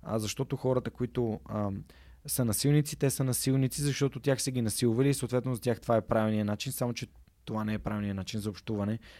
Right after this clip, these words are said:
и защо за изграждане на каквото и да е здравословно, а, отношение, нали, свързано с връзки.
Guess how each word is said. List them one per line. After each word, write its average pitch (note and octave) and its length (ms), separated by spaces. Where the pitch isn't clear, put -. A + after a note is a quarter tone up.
и A#2 60
защо A2+ 260
за A#2 60
изграждане A2+ 560
на A2 80
каквото - 360
и C#3 60
да A#2+ 120
е A#2+ 80
здравословно, G#2+ 720
а, G#2 320
отношение, G#2+ 800
нали, G#2+ 260
свързано G#2+ 340
с F#2 80
връзки. F#2+ 440